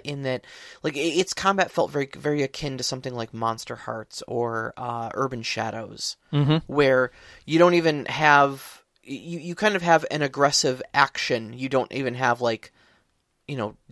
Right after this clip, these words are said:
Speaker 1: damage and hit points and stuff, you know?
Speaker 2: Mm-hmm, mm-hmm.
Speaker 1: Um, there's no miniatures, there's no grid, there's no tactical to it whatsoever.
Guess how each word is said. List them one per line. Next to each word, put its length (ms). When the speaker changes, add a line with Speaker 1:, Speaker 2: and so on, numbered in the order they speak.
Speaker 1:
damage 540
and 160
hit 200
points 380
and 100
stuff, 360
you 100
know? 220
Speaker 2:
Mm-hmm, 40
mm-hmm. 380
Speaker 1:
Um, 440
there's 160
no 100
miniatures, 560
there's 180
no 140
grid, 440
there's 180
no 180
tactical 720
to 200
it 100
whatsoever. 720